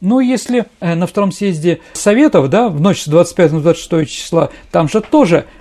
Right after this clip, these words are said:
был, п-, была попытка, а, сделать объединённое правительство, да, Ленин-то появился только на второй день, и это было не случайно.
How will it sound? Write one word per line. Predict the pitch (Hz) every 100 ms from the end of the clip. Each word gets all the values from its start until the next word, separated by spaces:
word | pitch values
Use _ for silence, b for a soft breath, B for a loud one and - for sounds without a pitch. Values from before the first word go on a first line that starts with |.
| B
был, | - 147 202 135 - -
п-, | -
была | 147 185 190
попытка, | - 196 254 175 - - - B B -
а, | 156 147
сделать | 139 185 151 -
объединённое | - 156 175 214 202 151 151
правительство, | 196 214 185 123 131 - 127
да, | 135 233 B B
Ленин-то | 160 226 233 175 165
появился | 175 202 185
только | 202 185
на | 196
второй | - 214 220 196
день, | 220 139 _ _ _
и | 170
это | 180 185
было | 190 196
не | 196 208
случайно. | - 233 269 190 -